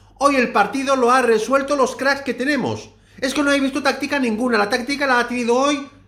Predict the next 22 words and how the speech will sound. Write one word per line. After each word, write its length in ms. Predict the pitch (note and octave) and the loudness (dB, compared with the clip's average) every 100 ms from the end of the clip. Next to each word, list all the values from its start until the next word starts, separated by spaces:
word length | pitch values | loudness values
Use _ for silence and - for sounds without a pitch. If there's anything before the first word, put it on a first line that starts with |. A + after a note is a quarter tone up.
| _ _ _ _ | _ _ _ _
Alguacil 480 | G3+ G#3+ G#3+ G#3+ C#4 | 0 4 4 4 0
en 100 | C4 | 2
el 140 | G3+ G#3+ | 2 2
campo, 500 | G#3 C3+ G2 F2 - - | 0 0 -10 -16 -20 -8
jugando 340 | G3 A#3+ C4 | 0 2 4
de 100 | D4 | 2
maravillas 840 | B3 F3+ D3+ G#3+ E3+ A#2+ G2+ - - _ | 4 2 2 0 0 -4 -4 -8 -20 _
la 100 | F#3+ | -4
Real 180 | G3+ G3 | 0 0
Sociedad. 580 | F#3 E3 D3 A#2+ G2 E2 - - | -2 -4 -2 -2 -4 -8 -14 -2
Y 60 | |
la 100 | B3 | 2
verdad 240 | B3 C4 C#4+ | 2 2 2
hay 80 | C#4 | 2
que 100 | G#3 | 2
decirla. 600 | D#3+ F#3+ D3+ G#2+ F#2 - - - | 0 -4 -6 -6 -10 -16 -20 -10
El 180 | A3+ A3+ | -4 0
Barça, 680 | C4 C4+ C#4+ D4 D4+ - - - _ | 2 2 2 2 0 -4 -18 -20 _
nuestro, 480 | G3+ G3+ A3 G#3 G3+ | -4 4 6 6 4
nuestro, 480 | G3+ G3+ G#3 - - | 0 -2 -4 -6 -6
nuestro 280 | A3+ A3 A3+ | 0 2 4
Barça 680 | B3 C4 C#4 C#4+ C#4+ - | 4 2 2 0 0 -10